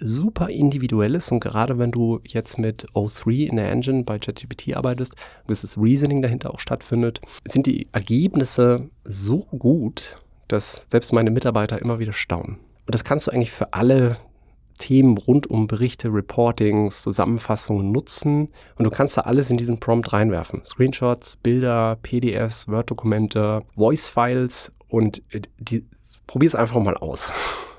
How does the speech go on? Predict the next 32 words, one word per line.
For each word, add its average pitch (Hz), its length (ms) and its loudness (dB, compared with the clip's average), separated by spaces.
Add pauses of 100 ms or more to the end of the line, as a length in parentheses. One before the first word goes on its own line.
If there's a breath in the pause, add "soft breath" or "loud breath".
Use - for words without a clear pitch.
(120)
Du 110 140 -6
wirst 123 180 0
sehen, 127 400 4
man 110 140 -2
staunt. - 440 -4 (260)
Nun, 113 320 4 (100)
jetzt - 160 -2
hast 160 140 0
du 170 40 4
mal 143 140 6
so 131 60 4
ein 123 80 0
paar 113 260 -4
Praxisbeispiele 131 880 -4
gesehen. 113 440 -2 (420 soft breath)
Du 117 80 -4
kannst 123 340 -2
gerne 127 220 2
hier 123 140 -4
in 120 60 0
den 117 140 2
Shownotes 120 600 0
unseren 107 640 0 (120)
Praxisratgeber 131 1300 -4
mal 117 200 0
mitnehmen. 120 400 -2
Da 107 80 -2
haben 107 140 -2
wir 120 60 -4
insgesamt 117 640 0 (300 loud breath)
fünfzig - 840 0
Real-Case-Szenarios 123 2250 -2